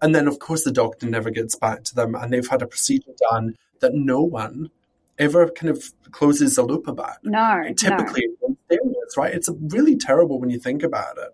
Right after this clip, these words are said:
Speaker 2: Yes.
Speaker 1: So I love that you're empowering nurses to step in, utilize their advanced critical thinking skills,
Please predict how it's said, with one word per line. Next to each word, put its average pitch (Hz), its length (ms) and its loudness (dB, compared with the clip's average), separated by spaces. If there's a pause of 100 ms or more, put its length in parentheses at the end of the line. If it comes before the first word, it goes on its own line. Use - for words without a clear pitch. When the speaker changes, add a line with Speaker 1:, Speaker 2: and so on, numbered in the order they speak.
(180)
Speaker 2:
Yes. 208 420 0
Speaker 1:
So 156 340 4
I 156 80 6
love 151 320 2
that 160 100 2
you're 135 120 2
empowering 131 460 4
nurses 123 500 0
to 127 120 -6
step 165 400 2
in, 113 300 -4 (100)
utilize 127 560 4
their 120 120 -2
advanced 120 400 -2
critical 123 320 -4
thinking 113 320 -12
skills, 107 600 -4